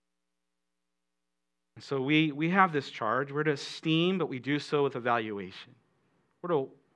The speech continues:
watch and weigh, not only words, but also our leaders' ways.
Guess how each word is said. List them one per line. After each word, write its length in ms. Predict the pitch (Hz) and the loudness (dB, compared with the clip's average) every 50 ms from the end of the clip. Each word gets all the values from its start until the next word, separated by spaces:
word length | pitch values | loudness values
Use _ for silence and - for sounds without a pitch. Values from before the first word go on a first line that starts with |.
| _ _ _ _ | _ _ _ _
watch 440 | - 131 143 156 160 156 - - - | 4 8 8 8 8 8 4 -4 -6
and 160 | 127 117 113 | -6 -2 0
weigh, 380 | 117 117 117 120 113 110 107 104 _ _ _ _ _ _ _ _ _ _ _ _ _ _ _ _ _ - | 2 4 4 4 2 0 -4 -10 _ _ _ _ _ _ _ _ _ _ _ _ _ _ _ _ _ -2
not 140 | - 165 196 | 0 2 4
only 180 | 202 190 175 | 4 4 4
words, 460 | 156 131 127 139 139 147 151 147 139 - | 4 4 4 6 6 6 6 4 2 -2
but 140 | - 123 | -4 0
also 560 | 123 123 123 120 - - 131 123 117 117 127 - _ _ _ _ _ _ _ _ _ _ _ _ _ - | 2 2 2 0 -2 -4 -4 -2 -4 -4 -6 -12 _ _ _ _ _ _ _ _ _ _ _ _ _ -4
our 120 | 127 123 | -2 -2
leaders' 340 | 113 117 127 123 131 127 - | -2 -2 -2 -2 -2 -2 -2
ways. 400 | 107 107 104 107 104 98 95 90 | -2 -2 0 0 0 -2 -4 -10